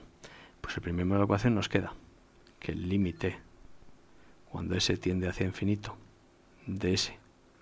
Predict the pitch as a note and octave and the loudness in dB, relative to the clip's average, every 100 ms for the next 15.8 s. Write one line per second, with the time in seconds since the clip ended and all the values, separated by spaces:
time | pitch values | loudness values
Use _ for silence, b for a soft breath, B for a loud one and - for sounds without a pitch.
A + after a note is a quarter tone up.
0 | - - - _ - - F2+ - F2+ G2 | -20 -20 -20 _ -12 -4 -4 0 0 2
1 | G#2+ C3+ - - - - - - - - | 2 0 0 -6 -20 -20 -20 -20 -20 -20
2 | - B B B B B B B - _ | -20 B B B B B B B -20 _
3 | _ - - - - - - - - _ | _ -18 -18 -20 -20 -20 -20 -20 -20 _
4 | - - _ B B - - F#2+ F2 E2 | -20 -20 _ B B -20 -6 -2 -2 -2
5 | F#2+ E2+ F2 F2+ F#2 - - - F2+ F2 | -4 -4 0 0 2 0 -2 -4 -2 0
6 | A#2 C3+ E3+ - - - - - - - | 2 2 0 -8 -20 -20 -20 -20 -20 -20
7 | - _ - _ - - - - - - | -20 _ -20 _ -20 -20 -20 -20 -20 -20
8 | - B B - - G2 - F2 E2+ F2+ | -20 B B -20 -4 -2 -2 -4 -4 -4
9 | F#2+ - C#3 - - - - B B B | -2 -2 -2 -8 -20 -20 -20 B B B
10 | B B - - - - F2 A2 D#3+ - | B B -14 -10 -10 -6 -2 0 -2 -10
11 | - - - - E2+ F2 F2+ - G#2+ G#2 | -20 -20 -10 -6 -4 -4 -4 0 0 0
12 | G2 - B B B B B B - - | -4 -10 B B B B B B -20 -20
13 | - - - - - E2 F2 F2 F2+ F2+ | -20 -20 -20 -10 -6 -4 -4 -2 -2 0
14 | F2+ F2+ A2 G2 F2+ E2+ F2 - F2+ - | -2 0 0 2 0 -2 -2 -2 -4 -2
15 | F#2 F2 - F#2 F2 - A2 | -2 0 -2 -2 0 2 2